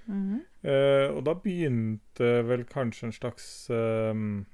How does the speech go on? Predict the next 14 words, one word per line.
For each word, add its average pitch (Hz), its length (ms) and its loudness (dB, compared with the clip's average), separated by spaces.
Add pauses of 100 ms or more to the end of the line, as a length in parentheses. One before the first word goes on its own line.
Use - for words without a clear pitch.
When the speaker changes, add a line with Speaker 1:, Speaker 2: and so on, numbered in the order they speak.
(380)
Speaker 2:
vi 233 100 -2
kan 123 140 0
kalle 110 240 0
det 107 80 0
en 101 80 0
oppvåkning. 226 560 -4 (240)
Eh, 143 60 -6
Speaker 1:
Mhm. 135 340 0
Speaker 2:
vi 120 60 -6
kan 139 140 -4
kalle 127 280 4
det 113 80 0
en 117 140 2
reise. 117 640 -2